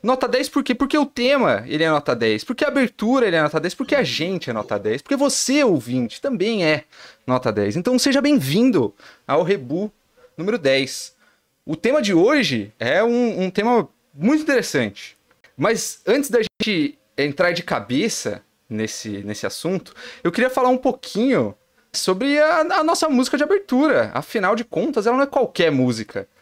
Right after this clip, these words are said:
Essa música, ela foi composta, ela foi escrita, ela foi arranjada, produzida, mixada, cem por cento pensada para o Rebu Podcast.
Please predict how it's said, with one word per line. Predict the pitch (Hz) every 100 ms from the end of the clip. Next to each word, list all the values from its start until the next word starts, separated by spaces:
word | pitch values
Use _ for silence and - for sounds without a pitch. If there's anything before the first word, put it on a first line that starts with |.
| _
Essa | - 185 -
música, | 214 160 247 277
ela | 269 254
foi | - 247 262 165 - _ _ _ _
composta, | - 240 - 170 180 240 -
ela | 139
foi | - 202
escrita, | - - 165 160 240 -
ela | 151
foi | 139 - 180
arranjada, | 185 202 170 156 196
produzida, | 202 190 202 214 131 127 202 208
mixada, | 170 202 - - 185 214 196 147 - _ _ _
cem | - - 226 262
por | 262 214
cento | - 190 226 - 254 226 -
pensada | 220 196 175 196
para | 202 202 214
o | 214 247
Rebu | 233 - -
Podcast. | - - - 185 208 - -